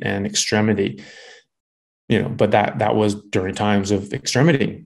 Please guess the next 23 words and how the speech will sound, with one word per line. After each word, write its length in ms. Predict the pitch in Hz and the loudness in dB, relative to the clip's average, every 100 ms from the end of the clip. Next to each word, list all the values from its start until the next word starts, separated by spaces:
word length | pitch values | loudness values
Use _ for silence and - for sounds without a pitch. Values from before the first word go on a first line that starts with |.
| _ | _
You 100 | 101 | -8
know, 100 | 98 | -6
we 120 | 95 98 | -4 -2
didn't 180 | 98 | -2
need 200 | 101 110 | 0 0
to 60 | 113 | -2
do 200 | 104 104 | 0 2
that 200 | 101 92 | 2 2
all 140 | 92 | 0
the 80 | 92 | -4
time. 560 | - 95 95 151 151 - - | -8 -4 0 0 0 -8 -6
And 420 | 101 95 92 95 | -2 -2 -2 -2
when 160 | 104 98 | -2 -2
we 80 | 92 | -2
didn't 320 | 98 107 107 | 2 2 2
need 160 | 95 95 | -2 -6
to 100 | 101 | -10
do 200 | 98 90 | -10 -8
that, 280 | 101 104 - | -6 -6 -6
we 120 | 107 | -6
didn't 240 | 101 123 87 | 2 2 2
do 140 | - - | -6 -10
that. 160 | - | -14